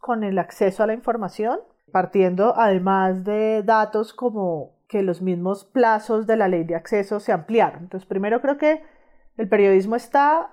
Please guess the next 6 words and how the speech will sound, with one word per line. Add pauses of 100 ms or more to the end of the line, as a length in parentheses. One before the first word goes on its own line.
intentando (260)
cuando
el
escenario
está
complejo,